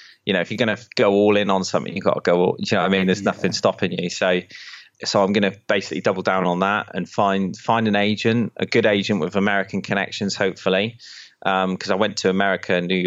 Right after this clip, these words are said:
Speaker 1: York in twenty fourteen. Um, I went out there to, uh, meet with some casting directors and agents and that, and competed at this competition. Um, I was the only one that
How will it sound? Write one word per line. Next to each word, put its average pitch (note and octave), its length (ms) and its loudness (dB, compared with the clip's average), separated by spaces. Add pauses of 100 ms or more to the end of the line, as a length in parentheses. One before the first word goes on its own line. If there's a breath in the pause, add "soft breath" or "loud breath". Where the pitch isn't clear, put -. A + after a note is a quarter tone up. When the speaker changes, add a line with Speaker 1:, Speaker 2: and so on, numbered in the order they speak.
Speaker 1:
York F2+ 280 2 (300 loud breath)
in F2+ 340 0
twenty F#2 420 0
fourteen. F2+ 840 0 (200)
Um, F2+ 300 0
I F2 60 2
went F#2+ 160 2
out F2+ 220 0
there F2 240 2 (280)
to, F2+ 500 0 (120)
uh, F2+ 360 0
meet G2 200 0
with - 80 -4
some - 100 0
casting G#2 400 -4
directors F2 480 -4
and F#2 80 -2
agents F#2 440 -4
and F2 80 -4
that, F2 120 -2
and - 80 -14
competed F2+ 460 -2
at E2 80 -2
this - 120 -6
competition. - 760 -2 (540 loud breath)
Um, F2+ 140 2
I F#2+ 40 4
was F#2 80 0
the A#2 80 4
only A#2 120 4 (120)
one G2+ 100 0
that F#2+ 100 -2